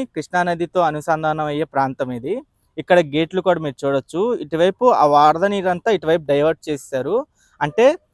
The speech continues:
మనకి విజయవాడ ప్రాంతం వైపు వరద నీరు రాకుండా మనకి డైరెక్ట్‌గా ఇక ఇబ్రహీంపట్నం దగ్గర ఉన్న ఏదే పవిత్ర సంగమం వైపు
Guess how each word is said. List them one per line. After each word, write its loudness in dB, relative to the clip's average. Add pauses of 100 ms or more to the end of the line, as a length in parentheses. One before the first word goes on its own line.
(200)
మనకి -2
విజయవాడ 4
ప్రాంతం 0
వైపు 0
వరద 0
నీరు -4
రాకుండా -2
మనకి -6
డైరెక్ట్‌గా -4
ఇక -6
ఇబ్రహీంపట్నం -4
దగ్గర -4
ఉన్న -6
ఏదే -2
పవిత్ర -6
సంగమం -8
వైపు -4